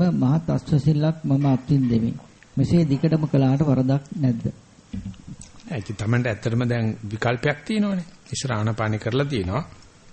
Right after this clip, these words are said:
Speaker 2: ඊට පස්සේ ඒකට විකල්පයක් තියෙනවා. දැන් අපිට මේ, මේ දෙකෙන් අවස්ථානුකූලව වඩා හොඳ එක යොදාගෙන පුළුවන් තරම් හිතේ අසහනෙ නැති,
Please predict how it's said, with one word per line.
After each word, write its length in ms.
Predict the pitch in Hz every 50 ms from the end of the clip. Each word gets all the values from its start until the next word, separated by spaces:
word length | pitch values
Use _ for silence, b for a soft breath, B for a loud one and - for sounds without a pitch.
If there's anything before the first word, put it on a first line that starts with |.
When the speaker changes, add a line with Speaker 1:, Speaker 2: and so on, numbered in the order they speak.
| - - - - - - - - - - - - B B B B B B B
Speaker 2:
ඊට 160 | - 117 117
පස්සේ 280 | 113 127 120 - 143 131
ඒකට 140 | 120 117
විකල්පයක් 460 | 110 104 - 107 107 107 - 110 104 -
තියෙනවා. 300 | - 90 90 92 107 131
දැන් 220 | 139 131 123 120
අපිට 240 | 117 113 123 113 123 117 110 - - - B B B B B B B B - -
මේ, 540 | 110 101 98 95 95 95 92 90 90 78 69 - - - - _ _ _ _ - - - - - - - - - - - - -
මේ 160 | - - 107 101
දෙකෙන් 420 | 104 117 113 - 160 151 123 92 95 120 131 - - - - - - - - - - - - - - B B B B B B B B
අවස්ථානුකූලව 640 | B 104 107 104 - - 123 117 117 110 131 143 147
වඩා 380 | 127 117 117 123 127 143 165 175
හොඳ 200 | 165 151 156 135
එක 140 | 123 117 -
යොදාගෙන 580 | 123 113 110 110 113 101 95 92 92 92 98 117 151 147 - - - b b b b b b
පුළුවන් 500 | - 120 110 113 110 113 131 147 180 185
තරම් 240 | 170 143 143 143 135
හිතේ 280 | 131 135 - 156 151 139
අසහනෙ 480 | 113 104 - - 131 131 135 143 156 143
නැති, 340 | 117 107 92 - - 92